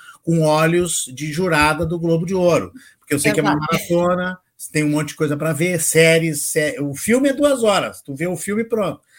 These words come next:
Speaker 1: Série não, é oito capítulos, é dez capítulos, é doze
Speaker 2: Olha,
Speaker 1: capítulos.
Speaker 2: é, eu, eu tô, é, é muito engraçado, porque eu tô fazendo algo que eu me preparei muito pra fazer a vida inteira, sabe? Então, assim,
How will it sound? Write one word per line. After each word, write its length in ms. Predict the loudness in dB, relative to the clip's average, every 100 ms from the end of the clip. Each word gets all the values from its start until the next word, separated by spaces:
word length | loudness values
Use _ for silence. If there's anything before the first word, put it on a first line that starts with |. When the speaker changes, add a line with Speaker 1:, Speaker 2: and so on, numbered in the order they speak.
| -14
Speaker 1:
Série 380 | -4 0 0 0
não, 380 | 0 0 -2 -8 _ _ _
é 120 | -4
oito 420 | -2 0 -2 -4
capítulos, 640 | -8 -8 -4 -4 -4 -6 -6
é 100 | -6
dez 320 | 0 0 -2
capítulos, 500 | -8 -8 -6 -6 -8 -12
é 60 |
doze 360 | -6 -2 -2 -2
Speaker 2:
Olha, 280 | -2 0 -2
Speaker 1:
capítulos. 300 | -2 -8 -12 -12 _ _ -12
Speaker 2:
é, 160 | -12 -6 -2
eu, 200 | 0 0
eu 200 | -2 -4
tô, 240 | -2 0
é, 340 | 0 0 -4 -6
é 40 |
muito 180 | -6 -4
engraçado, 440 | -2 -2 -2 -2
porque 140 | -4 -10
eu 40 |
tô 100 | -8
fazendo 340 | -8 -8 -4 -2
algo 180 | -2
que 80 | -4
eu 60 | -8 -8 -8
me 120 | -8
preparei 400 | -6 -6 -4 -2
muito 240 | -4 -4
pra 120 | -6
fazer 280 | -4 -2 -2
a 40 | -4
vida 200 | -4 -6
inteira, 400 | -2 -2 -2 -4
sabe? 320 | -4 -6 -6
Então, 180 | -8 -6
assim, 320 | -4 -6